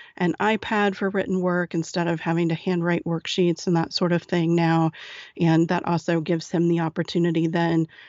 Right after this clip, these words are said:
to email his assignments in instead of having paper that he's going to lose and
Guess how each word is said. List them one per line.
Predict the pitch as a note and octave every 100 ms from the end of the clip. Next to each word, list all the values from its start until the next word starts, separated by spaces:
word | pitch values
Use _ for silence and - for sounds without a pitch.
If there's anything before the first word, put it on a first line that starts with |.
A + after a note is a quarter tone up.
| - _
to | - G3 -
email | F#3 F#3+ F3+ D3+ D#3 F3+ - -
his | F3+ E3+
assignments | - F3 E3+ E3+ D#3
in | F3 D#3+ D#3+
instead | E3 D#3+ F3+ D#3+
of |
having | D#3+ D#3 D#3+
paper | D#3 E3 - D3+ D#3
that | E3
he's | E3 D#3+
going | - D#3+
to | D3+
lose | F#3+ B3+ E3+ F3+ -
and | F3 E3+